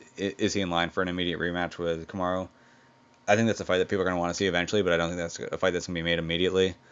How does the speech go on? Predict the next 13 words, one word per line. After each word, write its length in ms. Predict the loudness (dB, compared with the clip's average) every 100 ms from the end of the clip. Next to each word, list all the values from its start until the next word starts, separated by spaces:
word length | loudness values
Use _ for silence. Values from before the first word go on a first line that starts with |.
| -20 -20 _ -6
Uh, 360 | -4 -4 -4 -6
with 140 | -2
welterweight, 480 | 0 0 0 0 0
they're 100 | -2
probably 240 | 0 0
still 220 | 0 -4
trying 160 | -2 -4
to 40 |
figure 180 | -4 -4
everything 260 | -4 -4 -2
out. 100 | -2
I 80 | -2
think 260 | -4 -6